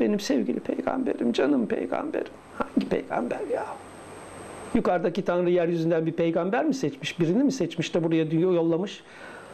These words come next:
"Alın," demiş, "aranızdan birini peygamber seçtim. O size bir şeyler söylüyor. Benim buyruklarımı yapın." Böyle mi olay?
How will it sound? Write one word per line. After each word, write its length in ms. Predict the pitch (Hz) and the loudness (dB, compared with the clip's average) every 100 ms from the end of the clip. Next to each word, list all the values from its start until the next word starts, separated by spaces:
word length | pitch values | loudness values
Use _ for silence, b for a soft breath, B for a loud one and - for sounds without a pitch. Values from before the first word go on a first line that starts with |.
| B - - - | B -18 -8 2
"Alın," 340 | 180 190 202 - | 4 6 4 2
demiş, 400 | 170 175 - - B B B | 2 0 -4 -10 B B B
"aranızdan 640 | - 175 170 160 160 160 | 2 4 4 4 2 2
birini 180 | 165 160 | 4 2
peygamber 520 | 160 170 170 175 208 | 2 2 2 2 2
seçtim. 380 | 202 208 - 180 | 2 0 2 0
O 60 | 180 | 2
size 280 | 185 160 160 | 2 2 2
bir 60 | |
şeyler 340 | - 180 185 190 | 2 4 4 2
söylüyor. 380 | 233 214 175 | 0 2 2
Benim 220 | 165 170 170 | 2 2 4
buyruklarımı 540 | 165 160 165 160 165 | 2 2 2 4 4
yapın." 340 | 151 156 147 | 2 0 2
Böyle 180 | 170 214 | 2 2
mi 100 | 240 | 2
olay? 220 | 220 208 | 0 -2